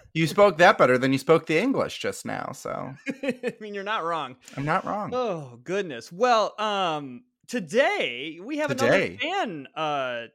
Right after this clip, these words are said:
Speaker 2: uh, request.
Speaker 1: Yes, we do. Let me pull up. I wanna make sure I, I give him a shout out as a, like, thank you for suggesting something. So this is, this is a individual who has requested with us before. I think they request, I don't remember what it was.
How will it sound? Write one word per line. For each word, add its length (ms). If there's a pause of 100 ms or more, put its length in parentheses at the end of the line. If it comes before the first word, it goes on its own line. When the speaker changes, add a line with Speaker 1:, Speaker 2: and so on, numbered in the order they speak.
Speaker 2:
uh, 340
request. 680
Speaker 1:
Yes, 320
we 180
do. 260
Let 140
me 100
pull 180
up. 140
I 120
wanna 180
make 100
sure 240
I, 260
I 140
give 220
him 100
a 60
shout 240
out 280
as 160
a, 200
like, 180
thank 220
you 40
for 140
suggesting 480
something. 460 (240)
So 160
this 260
is, 240
this 300
is 160
a 140
individual 600
who 200
has 280
requested 480
with 100
us 120
before. 420
I 80
think 240
they 140
request, 440
I 60
don't 120
remember 220
what 180
it 80
was. 280